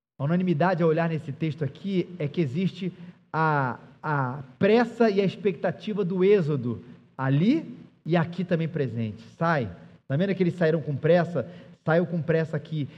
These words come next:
Da mesma maneira que houve uma libertação ali, há uma libertação aqui. Eles foram libertos ali de Faraó. Vocês aqui estão sendo libertos do pecado. E aí tem uma questão aqui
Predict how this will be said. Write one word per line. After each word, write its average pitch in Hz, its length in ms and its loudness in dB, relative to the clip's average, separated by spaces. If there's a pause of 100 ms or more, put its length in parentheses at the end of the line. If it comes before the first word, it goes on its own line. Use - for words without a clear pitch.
(120)
Da 151 100 2
mesma 196 200 2
maneira 185 260 2
que 180 100 -4
houve 170 140 0
uma 175 160 2
libertação 185 880 0
ali, 170 380 4 (280)
há 170 160 4
uma 185 200 6
libertação 185 840 2
aqui. 165 400 -2 (300)
Eles 165 160 0
foram 196 200 -2
libertos 185 520 2
ali 180 240 4 (340)
de 135 180 0
Faraó. 185 640 6 (260)
Vocês 160 220 -2
aqui 196 200 2
estão 190 140 0
sendo 185 220 -2
libertos 180 560 2
do 165 100 -4
pecado. 170 840 0
E 160 100 4
aí 202 180 8
tem 226 200 4
uma 214 200 4
questão 202 560 4
aqui 185 440 0